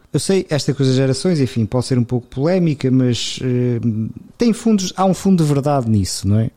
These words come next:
Há gerações, creio eu. Tu olhas para a tua geração enquanto medievalistas ou estudiosos, e não só do ponto de vista teórico, metodológico, epistemológico,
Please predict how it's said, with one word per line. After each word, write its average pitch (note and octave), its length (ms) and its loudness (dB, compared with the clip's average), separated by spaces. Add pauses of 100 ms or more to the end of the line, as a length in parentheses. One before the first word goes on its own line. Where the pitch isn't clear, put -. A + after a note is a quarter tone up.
Há E3 140 0
gerações, C3 640 -2
creio A2 280 0
eu. E2 100 -4 (120)
Tu F#3 100 -2
olhas G#3 320 2
para E3 200 -2
a D#3 40 0
tua E3 200 -2
geração B2+ 580 0
enquanto A2+ 760 -2
medievalistas C3 1000 0
ou G2+ 120 -4
estudiosos, A2 920 -4 (680)
e D#3+ 80 2
não E3+ 120 2
só G3 180 0
do E3 80 -4
ponto E3+ 260 -2
de D#3+ 60 -2
vista D3 280 0
teórico, D3+ 560 -2
metodológico, C3 800 0
epistemológico, B2 1040 -2